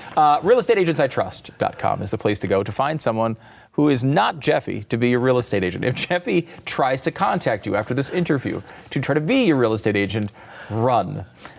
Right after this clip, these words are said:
Real estate agents I trust dot com will not list Jeffy. They will list only the best agents in your area and will not move you next to Jeffy. So all these things are positive. Go there, uh, give them some basic info. They will c-, put you in contact with the best agent in your town. Whether you're buying or selling a home, you need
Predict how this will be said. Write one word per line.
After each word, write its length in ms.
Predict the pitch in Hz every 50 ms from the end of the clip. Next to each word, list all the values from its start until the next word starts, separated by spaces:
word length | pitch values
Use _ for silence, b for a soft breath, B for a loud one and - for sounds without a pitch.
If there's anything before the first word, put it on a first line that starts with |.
| B B
Real 160 | 127 156 180
estate 200 | 175 - 180 156
agents 200 | 156 143 143 131
I 60 | 135
trust 260 | 120 - 127 113 - -
dot 140 | 107 107 -
com 380 | - 113 113 113 110 110 110 104
will 120 | 110 107
not 320 | 107 117 117 113 - -
list 260 | 123 117 107 - - -
Jeffy. 240 | 113 104 101 -
They 120 | 107 104 104
will 120 | 101 101
list 260 | 101 101 98 - - -
only 180 | - 202 220 165
the 80 | 123
best 260 | 113 104 - - - - -
agents 280 | - - - - -
in 200 | - - - 98
your 220 | 95 92 92 92 -
area 360 | 107 110 107 104 104 104 98
and 120 | - 113
will 80 | 110 110
not 180 | 107 98 95 95
move 160 | 98 101 101
you 100 | 113 127
next 460 | 135 196 196 - - - - - - -
to 60 | -
Jeffy. 320 | - 98 98 - - - - - -
So 180 | - - 104
all 180 | 104 117 123 131
these 200 | 127 123 107 -
things 200 | - 98 98 95
are 60 | -
positive. 420 | - - 113 101 95 - 110 101 - B B B B B B B
Go 100 | - 202
there, 260 | 175 170 170 160 165 B B B
uh, 120 | B 135 131
give 140 | 208 214
them 60 | 226 190
some 140 | - 165
basic 240 | 151 151 143 139 139
info. 320 | 139 135 131 - 131 127 131
They 180 | 135 123 113
will 160 | 113 110 110
c-, 140 | 107 - -
put 240 | - - 135 120 -
you 60 | 120
in 100 | 110 107
contact 340 | - - 107 101 110 101 -
with 100 | 101 90
the 60 | 92
best 260 | 92 110 120 123 - -
agent 260 | 131 120 110 117 110
in 80 | 107 104
your 100 | 104 104
town. 180 | - 104 87 87
Whether 140 | 87 95
you're 40 | 95
buying 320 | 90 - 117 127 147 147 135
or 60 | 113
selling 260 | - - 123 131 117
a 40 | 107
home, 260 | 98 127 123 104 101
you 100 | 107 107
need 320 | 107 120 127 113 104 -